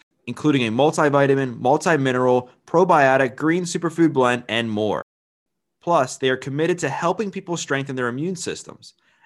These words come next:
Athletic Greens is doubling down on supporting your immune system with everything going on in the world right now. This includes their offer for my listeners. They are offering my audience a free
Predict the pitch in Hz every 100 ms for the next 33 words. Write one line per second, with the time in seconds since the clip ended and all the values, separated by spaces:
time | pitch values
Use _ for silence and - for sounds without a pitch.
0 | - 139 139 170 196 170 165 143 104 123
1 | 135 170 165 135 131 123 110 - 151 156
2 | 151 156 120 117 - 113 117 107 104 107
3 | 123 117 110 107 95 98 95 87 92 95
4 | 76 62 55 58 - _ _ _ _ _
5 | _ 135 139 170 170 160 131 117 110 107
6 | 107 110 107 117 143 143 98 - - _
7 | _ _ _ - 135 156 151 147 156 143
8 | 127 139 113 113 113 107 - 110 - -
9 | 202 127 67